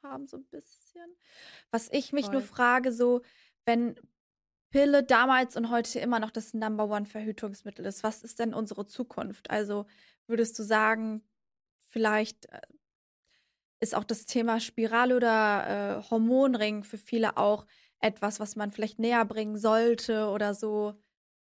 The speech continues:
Speaker 1: Was meinst du?
Speaker 2: Ja, das ist eine sehr, sehr gute Frage, weil aktuell sind wir sehr auf hormonellen Verhütungsmitteln aufgebaut. Und der Ruf geht immer mehr, oder der, der, der Wunsch von vielen Frauen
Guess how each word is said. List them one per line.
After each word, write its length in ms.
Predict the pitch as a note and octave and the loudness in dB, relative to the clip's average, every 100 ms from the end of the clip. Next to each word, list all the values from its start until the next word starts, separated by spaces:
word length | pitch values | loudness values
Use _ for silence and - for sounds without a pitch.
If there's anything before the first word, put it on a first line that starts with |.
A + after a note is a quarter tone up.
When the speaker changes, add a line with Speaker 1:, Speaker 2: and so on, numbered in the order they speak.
| _ | _
Speaker 1:
Was 180 | - - | -20 -12
meinst 320 | G#3 G3+ - | -10 -10 -10
du? 180 | F#3+ G3+ - _ _ _ _ | -12 -12 -16 _ _ _ _
Speaker 2:
Ja, 240 | A#3+ A3+ G3 | 4 4 4
das 140 | G#3+ | -4
ist 100 | - | -10
eine 100 | C4 | -8
sehr, 400 | A3+ C#4+ D4 C#4 | -2 2 4 4
sehr 240 | A3+ B3 | 2 -2
gute 280 | A3+ A3+ G#3+ | -2 -8 -14
Frage, 400 | F#3+ - F#3 F#3 | -12 -8 -6 -4
weil 120 | F#3+ - | 2 4
aktuell 460 | B3 - B3+ A3+ | 2 2 -2 0
sind 160 | A3+ G#3+ | 0 -2
wir 120 | G#3 | -2
sehr 220 | G3+ G3+ | -2 -2
auf 160 | G#3 - | -4 -6
hormonellen 520 | G#3 F#3+ F#3+ F#3+ F#3 | -8 -6 -8 -8 -8
Verhütungsmitteln 760 | F3+ F#3+ G#3 G3 - F#3+ F3 - | -10 -10 -10 -12 -10 -10 -10 -8
aufgebaut. 800 | D#3 F3+ - - F3 D4 G#4+ _ _ _ _ _ _ | -8 -6 -10 -4 -2 -2 -6 _ _ _ _ _ _
Und 140 | G#3+ G#3 | -4 0
der 100 | G3 | -2
Ruf 420 | G3+ C4+ E4+ - | -2 -6 -8 -6
geht 180 | A#3+ G#3+ | -6 -4
immer 280 | A#3+ B3+ C4 | -2 -2 -2
mehr, 280 | A3+ A3 G#3+ | -2 -4 -2
oder 180 | G#3 | -2
der, 320 | G3 G3 G3 - | 0 -2 -4 -8
der, 300 | F#3 F#3 F#3+ | -8 -6 -6
der 240 | F#3+ F3+ | -4 -4
Wunsch 400 | G3+ D#4 A4 - | -4 -8 -10 -12
von 200 | - A#3 | -4 -4
vielen 340 | A3+ B3 B3 A#3+ | -4 -4 -4 -4
Frauen 480 | - A3 B3 B3 | -2 0 2 0